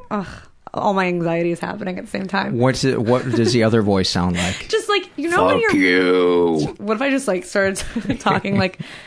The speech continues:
Speaker 1: like an old black ma-, like a Morgan Freeman, <laughs> just dropped into, like, bass.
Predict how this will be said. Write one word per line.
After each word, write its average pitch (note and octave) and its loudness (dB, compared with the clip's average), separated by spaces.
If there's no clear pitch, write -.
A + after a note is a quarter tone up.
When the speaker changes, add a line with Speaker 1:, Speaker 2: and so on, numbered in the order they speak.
Speaker 1:
like G3 -4
an F#3+ -2
old F#3 0
black F3 -2
ma-, E3 -6
like G3 0
a - 0
Morgan F#3 2
Freeman, F3+ 0
<laughs> A#3 0
just F#3 -2
dropped G3+ 2
into, G#3+ 0
like, F#3+ 2
bass. E3+ -2